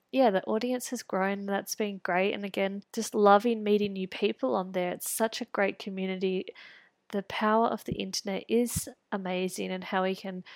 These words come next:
connect with so many like-minded people. And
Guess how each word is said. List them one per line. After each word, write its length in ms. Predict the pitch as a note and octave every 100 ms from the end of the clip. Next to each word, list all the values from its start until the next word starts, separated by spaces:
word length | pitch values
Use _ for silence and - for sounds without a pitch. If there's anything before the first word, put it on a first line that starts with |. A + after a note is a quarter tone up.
| - _ -
connect 440 | A#3 G3+ F#3+ -
with 180 | G#3+ -
so 240 | - G3+
many 240 | G3 G3+ G3
like-minded 680 | F#3+ F#3 - G3 F#3+ F#3
people. 600 | - G3 G3 A#3 C4+ C#4 _
And 240 | A#3 A3+